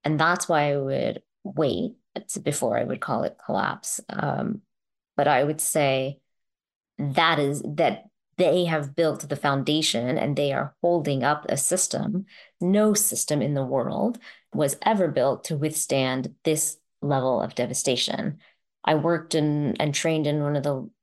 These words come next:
largest and busiest children's hospitals in the world. And even that hospital would struggle. We had every subspecialty known to man. We had,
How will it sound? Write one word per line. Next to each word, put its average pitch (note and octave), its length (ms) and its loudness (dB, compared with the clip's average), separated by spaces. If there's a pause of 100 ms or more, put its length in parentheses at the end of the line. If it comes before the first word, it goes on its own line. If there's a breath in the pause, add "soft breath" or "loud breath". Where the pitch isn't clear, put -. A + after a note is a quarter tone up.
largest D3 580 0
and D3 200 -2
busiest C3+ 680 -2 (140)
children's E3 380 0
hospitals B2+ 520 -2
in D3 100 -2
the B2+ 100 -2
world. C#3+ 420 0 (480 soft breath)
And - 180 0
even E3+ 320 2
that E3+ 200 2
hospital D#3 600 0
would D3+ 140 -2
struggle. F3+ 640 0 (100)
We D#3+ 120 2
had D#3 100 4
every D#3+ 240 2
subspecialty D3 800 -2
known C3 220 -2
to C#3 120 -6
man. B2+ 380 0 (280)
We C#3 120 2
had, C#3 260 0